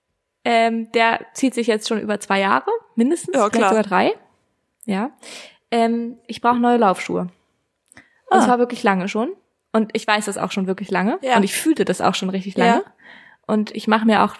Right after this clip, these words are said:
Speaker 1: mit Sicherheit was damit kaputt. Und ich will da wirklich gar keine Nachrichten zu haben, wie schlimm das ist.
Speaker 2: Ja.
Speaker 1: Ähm, ich brauche neue Laufschuhe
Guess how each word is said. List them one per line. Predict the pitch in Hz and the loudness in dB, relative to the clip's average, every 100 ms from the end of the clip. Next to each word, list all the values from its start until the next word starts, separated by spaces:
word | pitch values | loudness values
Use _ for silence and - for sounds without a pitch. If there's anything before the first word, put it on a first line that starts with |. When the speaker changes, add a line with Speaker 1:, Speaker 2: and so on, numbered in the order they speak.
| 202 202 | -10 -2
Speaker 1:
mit | 214 | -2
Sicherheit | 220 220 208 208 | 2 2 2 0
was | 202 | -4
damit | 196 202 196 | -2 -4 -4
kaputt. | 202 208 - | 0 -2 0
Und | 202 | -2
ich | 202 | 0
will | 208 | 0
da | 208 | 0
wirklich | 202 208 | -2 -4
gar | 196 214 | -2 0
keine | 220 214 | 0 0
Nachrichten | 214 220 - | -2 -6 -12
zu | - | -6
haben, | 214 208 202 | -2 0 0
wie | |
schlimm | - 233 | 0 0
das | 285 269 | 2 2
ist. | 359 - - | 0 -2 -2
Speaker 2:
Ja. | 262 254 - 226 | 0 0 0 0
Speaker 1:
Ähm, | 233 233 240 247 - - - _ _ _ _ _ _ - | 2 2 -2 -4 -10 -20 -20 _ _ _ _ _ _ -6
ich | 240 | -2
brauche | 254 277 | 0 2
neue | 247 | 2
Laufschuhe | 226 277 - 330 359 | 2 0 0 2 2